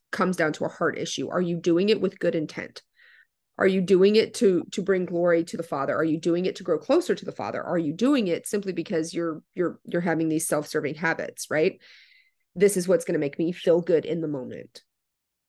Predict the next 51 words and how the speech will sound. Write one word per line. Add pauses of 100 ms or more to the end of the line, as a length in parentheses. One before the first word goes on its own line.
(800)
This
is
not
being
a
good
steward
of
my
money.
This
is
not
being
a
good
steward
of
my
time.
This
is
not
being
a
good
steward
of
the
resources
that
he
has (720)
definitely
blessed
me
with,
because
nothing
can
come
from
me
as
a
stupid,
dumb,
weak
little
human,
right?